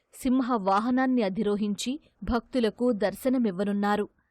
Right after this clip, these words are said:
హిరణ్యకశ్యపుడిని సంహరించిన నరసింహస్వామి రూపంలో ఉన్న స్వామిని దర్శించుకుంటే పాపాలు పటాపంచలై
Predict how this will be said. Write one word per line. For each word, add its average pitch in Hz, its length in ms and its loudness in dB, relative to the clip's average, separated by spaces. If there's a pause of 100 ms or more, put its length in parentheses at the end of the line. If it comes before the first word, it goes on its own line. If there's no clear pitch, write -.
(280)
హిరణ్యకశ్యపుడిని 247 1120 2
సంహరించిన 214 720 -2
నరసింహస్వామి 240 920 0
రూపంలో 202 500 0
ఉన్న 196 240 -2
స్వామిని 226 580 0
దర్శించుకుంటే 190 920 -4 (520)
పాపాలు 262 440 0
పటాపంచలై 220 880 -4